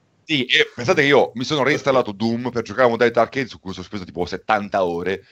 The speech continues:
che ho abbandonato effettivamente dopo che ci ho fatto i super punteggi, apposta per smettere, quindi è come se dal crack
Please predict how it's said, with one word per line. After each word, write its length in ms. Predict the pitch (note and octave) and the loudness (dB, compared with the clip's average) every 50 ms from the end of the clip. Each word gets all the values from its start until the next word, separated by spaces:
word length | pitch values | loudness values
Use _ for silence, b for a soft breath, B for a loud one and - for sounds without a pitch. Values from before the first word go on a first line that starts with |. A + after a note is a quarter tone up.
| b b | b b
che 160 | - G2+ G2 - E2 | -10 -10 -10 -6 0
ho 240 | G#2 A#2 B2+ B2+ | 4 6 6 6
abbandonato 500 | A#2 G#2+ F#2+ A#2 A#2 A2+ G#2 B2 B2 A#2 | 6 4 2 -2 -2 0 0 0 0 0
effettivamente 560 | A2 G#2 - F#2 G#2+ G2+ G2+ A2+ A2+ G#2+ G#2 G2 | -2 -6 -6 -2 -2 -2 0 0 -4 -4 -2 -4
dopo 160 | F#2 - F2+ | -4 -4 -4
che 380 | E2+ F#2 F2+ F2 E2+ F2 E2 _ | -6 -4 -4 -4 -6 -8 -16 _
ci 80 | - G2 | -12 -12
ho 60 | F#2 | -8
fatto 160 | G#2 A2 F2+ | -8 -8 -8
i 40 | F2 | -8
super 180 | - F#2 G2+ F2+ | -12 -12 -12 -10
punteggi, 520 | G2 A#2 G#2 B2 A2 F#2+ F2+ D#2+ F#2+ A2 | -8 -8 -4 -2 -2 -2 -2 -4 -8 -4
apposta 460 | - C#3+ C#3+ - E3 E3 D3+ - E3+ | 2 2 2 6 6 4 6 4 -2
per 220 | - - D#3 D3+ C3+ | -2 0 -2 -2 -2
smettere, 720 | - G#2 A2+ - - C3 A2+ - - - A#2+ A#2 A#2+ A#2+ | -4 -8 -6 -2 0 0 0 -2 -4 -6 -6 -4 -4 -4
quindi 260 | A#2+ C#3 C#3 C3 B2 | -4 -6 -6 -4 -4
è 60 | A2+ | -6
come 200 | A2+ C3+ D3 D3+ | -4 -4 -4 -4
se 140 | C#3 - D3+ | -2 -4 -2
dal 160 | C3+ C#3+ C#3+ | 2 2 2
crack 800 | C#3 - B2+ D#3 D#3 D#3+ D3+ - - - D#3 C#3 - _ _ _ | 2 2 0 2 2 2 2 0 -4 -6 -6 -6 -6 _ _ _